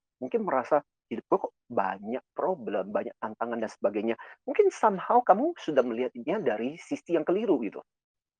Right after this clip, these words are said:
Kamu nggak pernah membungkus ulang gitu.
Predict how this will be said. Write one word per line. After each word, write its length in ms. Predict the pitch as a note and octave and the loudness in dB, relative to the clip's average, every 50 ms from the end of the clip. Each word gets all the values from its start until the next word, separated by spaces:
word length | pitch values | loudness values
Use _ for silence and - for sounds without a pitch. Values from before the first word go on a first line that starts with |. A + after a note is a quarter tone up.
| _ _ _ _ _ | _ _ _ _ _
Kamu 280 | - E3+ F#3+ C#4 D4+ B3+ | -2 2 4 6 6 6
nggak 160 | - - - | 4 4 2
pernah 160 | D3 D3 D3 C#3+ | -2 0 0 2
membungkus 920 | C#3+ C3+ B2 B2 A#2 A#2+ A2+ A#2+ A2+ G2+ - - C#3+ - - - - - _ _ _ _ _ _ _ _ | 2 2 2 2 0 -2 -2 -2 -4 -8 -2 0 0 0 0 -4 -14 -18 _ _ _ _ _ _ _ _
ulang 380 | - D3+ D#3+ - D3 C3+ A#2+ G#2+ | 2 4 6 6 4 4 0 -4
gitu. 160 | F#2 F2 - | -8 -8 -6